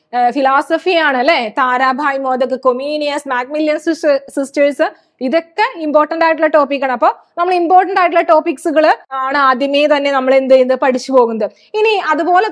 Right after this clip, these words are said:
തന്നെ കറക്റ്റ് ആ ഒരു സെവൻ ഡേയ്സിലേക്കൊക്കെ എത്തുമ്പോഴേക്കും എന്ത്, ഒരു റിവിഷൻ നമുക്ക് വരുന്നുണ്ട്. ഓക്കെ, അപ്പൊ അങ്ങനെ സിലബസ് ബേസ് ചെയ്തുകൊണ്ടുള്ള ആ ഒരു ടൈം ടേബിൾ ആണ് നമ്മൾ ഇവിടെ കൊടുത്തിരിക്കുന്നത്. കറക്റ്റ്, കറക്റ്റ് സമയത്ത് നിങ്ങൾക്ക് റിവിഷനും,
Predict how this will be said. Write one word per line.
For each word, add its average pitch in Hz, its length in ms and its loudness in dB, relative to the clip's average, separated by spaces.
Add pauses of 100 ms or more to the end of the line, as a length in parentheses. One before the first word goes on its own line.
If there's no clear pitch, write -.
തന്നെ 311 260 0
കറക്റ്റ് 294 460 2
ആ 294 100 2
ഒരു 285 140 4
സെവൻ 285 360 0
ഡേയ്സിലേക്കൊക്കെ 294 680 0
എത്തുമ്പോഴേക്കും 277 680 2
എന്ത്, 254 340 -2 (260)
ഒരു 269 180 0 (140)
റിവിഷൻ 285 720 0
നമുക്ക് 269 340 -4
വരുന്നുണ്ട്. 240 480 0
ഓക്കെ, 277 360 0 (300)
അപ്പൊ 427 140 0
അങ്ങനെ 392 240 0
സിലബസ് 370 800 0
ബേസ് 311 540 -2
ചെയ്തുകൊണ്ടുള്ള 269 720 0
ആ 240 120 2
ഒരു 226 320 -2 (1300)
ടൈം 285 280 -2
ടേബിൾ 339 320 0
ആണ് 254 300 0
നമ്മൾ 247 340 -4
ഇവിടെ 247 280 -2 (320)
കൊടുത്തിരിക്കുന്നത്. 247 680 0 (500)
കറക്റ്റ്, 320 460 -2
കറക്റ്റ് 294 380 -2
സമയത്ത് 233 580 -4
നിങ്ങൾക്ക് 214 360 -4
റിവിഷനും, 233 540 -4